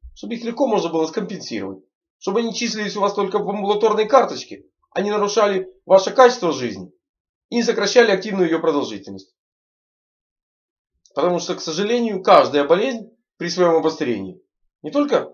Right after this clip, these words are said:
ухудшает ваш рабочий график, изменяет его, вносит туда свои коррективы,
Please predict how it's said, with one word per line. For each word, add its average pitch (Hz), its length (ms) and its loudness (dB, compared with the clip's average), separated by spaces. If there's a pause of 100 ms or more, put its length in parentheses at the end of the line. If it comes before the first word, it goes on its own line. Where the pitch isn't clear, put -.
(140)
ухудшает 180 560 4
ваш 160 260 4
рабочий 160 400 2
график, 135 420 2 (120)
изменяет 131 560 0
его, 104 260 -14 (120)
вносит 165 340 -2
туда 147 140 4
свои 147 280 -2
коррективы, 117 560 -8